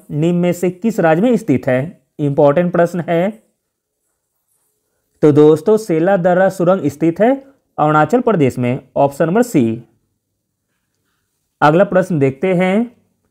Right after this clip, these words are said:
निम्न में से किस राज्य ने हाल ही में अपने पर्यटन क्षेत्र को उद्योग का दर्जा दिया है? तो दोस्तों, वह राज्य है असम, ऑप्शन नंबर डी।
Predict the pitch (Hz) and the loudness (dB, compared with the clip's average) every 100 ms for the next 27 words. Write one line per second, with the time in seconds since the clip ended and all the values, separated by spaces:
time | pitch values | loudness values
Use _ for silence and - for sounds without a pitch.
0 | _ _ _ _ 143 170 214 214 208 214 | _ _ _ _ 0 2 4 4 2 2
1 | 214 214 220 233 170 190 185 190 139 156 | 0 0 -4 -2 2 2 2 -2 -2 0
2 | 160 160 226 151 135 175 _ _ _ 151 | 0 0 0 0 -2 -4 _ _ _ -4
3 | 147 190 202 160 156 156 208 190 180 180 | -2 -2 0 2 2 2 -2 -2 -4 -2
4 | 190 196 165 143 156 185 185 156 156 165 | 0 0 0 -2 0 0 0 2 2 2
5 | 240 214 139 113 120 143 170 _ _ _ | 2 2 2 0 -2 -4 -12 _ _ _
6 | _ _ _ _ _ _ _ _ _ _ | _ _ _ _ _ _ _ _ _ _
7 | _ _ _ _ _ _ - 139 139 143 | _ _ _ _ _ _ -2 4 6 4
8 | 147 208 170 165 180 175 165 254 - - | 4 2 4 4 4 2 2 0 -2 -6
9 | 190 180 123 113 - 143 139 180 170 226 | -6 -2 -4 -4 -4 -2 -2 -2 0 2
10 | 165 123 113 | 2 2 -2